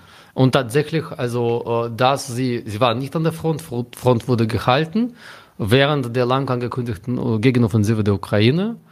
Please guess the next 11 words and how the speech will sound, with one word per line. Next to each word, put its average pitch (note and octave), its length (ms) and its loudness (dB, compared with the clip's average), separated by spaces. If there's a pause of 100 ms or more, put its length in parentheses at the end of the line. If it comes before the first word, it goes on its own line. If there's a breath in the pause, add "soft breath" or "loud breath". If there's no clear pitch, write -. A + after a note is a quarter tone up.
(300 loud breath)
Also A#2 240 0
die A2 100 2
Message C#3 320 2
ist C3+ 140 -8
anscheinend, A#2 480 -4
naja, A2+ 260 2 (340)
es - 220 -6
hat A#2+ 160 0
so A2+ 260 -6
Selbstbewusstsein A2+ 1000 0 (400)
von G#2+ 480 -2